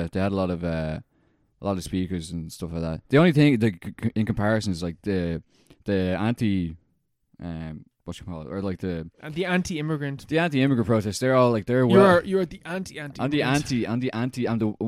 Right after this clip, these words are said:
Speaker 1: I, I was protesting against protests. Um, no, but, like, they're, they're way more, like, not, like, more organized, but, like, they just have, they're, like,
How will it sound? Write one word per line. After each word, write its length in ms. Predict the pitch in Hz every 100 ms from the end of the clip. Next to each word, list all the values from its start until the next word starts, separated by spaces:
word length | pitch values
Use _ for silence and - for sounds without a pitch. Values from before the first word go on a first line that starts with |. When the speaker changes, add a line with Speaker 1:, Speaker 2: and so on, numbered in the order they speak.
| 113
Speaker 1:
I, 80 | 120
I 40 | 104
was 100 | 120
protesting 420 | - 123 117 107 98
against 260 | 92 95
protests. 480 | 92 92 82 - - _ _ _ -
Um, 500 | 85 82 80 80 82 _ -
no, 260 | 104 104 98
but, 120 | 90
like, 280 | 92 87 - -
they're, 520 | 113 117 113 107 98
they're 220 | 90 117
way 240 | 98 107 110
more, 280 | 101 98 92
like, 320 | 85 87 - - -
not, 220 | 87 123 131
like, 140 | 92
more 540 | 85 80 82 95 104
organized, 560 | 85 95 95 90 85 80
but, 60 | 92
like, 120 | 90
they 100 | 95
just 200 | 101 -
have, 220 | 95 90
they're, 140 | 107 107
like, 160 | 98